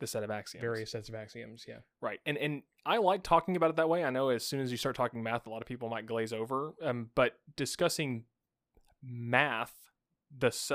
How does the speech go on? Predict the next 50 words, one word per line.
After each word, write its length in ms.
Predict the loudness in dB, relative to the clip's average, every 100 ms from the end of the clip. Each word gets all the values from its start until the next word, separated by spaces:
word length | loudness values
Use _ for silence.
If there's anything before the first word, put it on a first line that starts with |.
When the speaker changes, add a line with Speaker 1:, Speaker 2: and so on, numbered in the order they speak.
| -2
Speaker 1:
the 120 | -4
philosophy, 840 | -6 -4 4 4 4 0 -6 -6 -4
as 120 | -6
opposed 360 | -4 -2 -2 -4
to 240 | -6 -6 -6
within 640 | -6 -6 _ -4 -2 -2
the 80 | -4
realm 380 | 2 4 4 2
and 140 | -2
philosophy 380 | -2 -4 -4 -8
of 80 | -8
mathematics, 540 | -8 -4 -2 -2 -2
I 80 | -4
feel 180 | -2 -4
like 220 | -4 -8 _ -20 _ -10
is 180 | -8 -4
more 180 | -4
interesting 580 | -2 -4 -6 -8 -8 -10 -14 _ _ _ _ _
for 100 | -6
this 140 | -4 -4
discussion 460 | -4 -4 -2 -4
because 480 | -2 0 0 -2 -8 _ _ _
math 340 | -2 0 0 -2
isn't 240 | -4 -6
a 60 | -4
science. 500 | -2 -2 -8 -10 -6
Like, 100 | -2
that's 160 | 0
an 80 | -2 -4
important 400 | -6 -6 -6 -6
thing 140 | -6
that 100 | -6
most 180 | -8 -8
people 220 | -10 -6
would 140 | -6 -6
say 200 | -8 -8
that, 160 | -10 -14 _
you 100 | -14 -12
know, 80 | -14 -4
Speaker 2:
Yeah, 180 | 0 4
lo-, 200 | 2 4
lots 180 | 2 2
of 60 |
people 260 | 0 2 2
pick 200 | 0 0
up 120 | -2
this 160 | -4 -4
meme 480 | -4 -2 -4 -8 -12 -12
in 220 | -10 -10
school 520 | -4 0 2 0